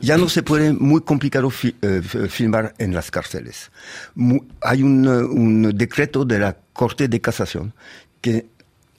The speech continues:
impide que, que no, no podemos filmar toda cosa de invis-, investigación judiciales.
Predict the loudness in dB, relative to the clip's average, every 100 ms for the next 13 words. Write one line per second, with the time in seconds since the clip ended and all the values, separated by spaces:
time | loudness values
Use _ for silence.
0 | _ 0 0 2 0 -2 -4 _ _ -20
1 | -4 -2 0 -2 -8 -4 0 0 0 -4
2 | -6 0 0 2 2 2 0 0 0 0
3 | -2 -6 _ -4 -2 0 -2 -4 -4 -2
4 | 0 0 0 -4 -10 _ -2 0 2 0
5 | -4 -6 -2 -2 -2 -2 -2 -4 -8 -6
6 | -6 -8 -10 -12 -14 -16 -18